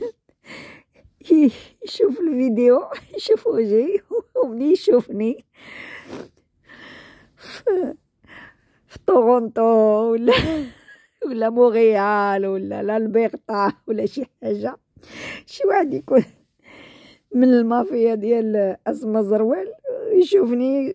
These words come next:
يقول: "ها هي هذيك، <laughs> هز شي مطيشه عطيني بها". داك علاش تنخاف، فهمتوا؟ والمهم،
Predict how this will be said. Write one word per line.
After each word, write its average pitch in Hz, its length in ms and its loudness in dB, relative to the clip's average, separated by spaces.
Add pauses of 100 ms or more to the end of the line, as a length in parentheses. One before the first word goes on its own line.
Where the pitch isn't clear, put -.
(140)
يقول: 247 180 -2
"ها 277 160 0
هي 330 240 2
هذيك، 381 580 2
<laughs> - 280 -16
هز 247 220 -2
شي 330 140 -4
مطيشه - 500 -4
عطيني 240 460 2
بها". 214 200 4 (840)
داك 285 340 -12
علاش 240 280 -2
تنخاف، - 840 -6 (1800)
فهمتوا؟ 285 720 2 (960)
والمهم، 226 680 0